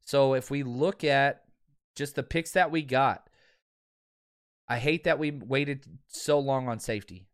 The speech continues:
That bothers me till the last pick. I love the edge we got early. I love Marcus Jones in the third. Love,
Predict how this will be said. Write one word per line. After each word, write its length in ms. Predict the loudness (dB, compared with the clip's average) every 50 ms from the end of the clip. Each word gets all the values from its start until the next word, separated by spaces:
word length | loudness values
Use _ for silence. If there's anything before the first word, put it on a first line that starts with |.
| _ 0
That 180 | 0 0 2
bothers 440 | 2 4 4 4 2 -2 -8 -10 -14
me 200 | -16 -16 -16 -20 _ _
till 140 | -8 -6 -4
the 80 | -4 -2
last 360 | -2 -2 -2 -2 -4 -6 -8
pick. 340 | -8 -8 -8 -8 -12 _ _ _ _ _ _ _
I 80 | -4 -4
love 280 | 0 4 4 4 4 2
the 160 | 0 2 2
edge 200 | 2 2 0 -4
we 100 | -4 -2
got 180 | 0 0 2
early. 420 | 2 2 0 0 0 -2 -4 -6 -10 _ -6
I 100 | -4 -4
love 260 | 0 2 2 0 2
Marcus 360 | 0 -2 -2 -4 -6 -10 -8
Jones 340 | -6 -6 -4 -4 -4 -6 -8
in 80 | -10 -12
the 80 | -12
third. 420 | -10 -4 -2 0 0 0 0 -2 -6 -16 _ _ _
Love, 340 | -6 0 2 2 2 2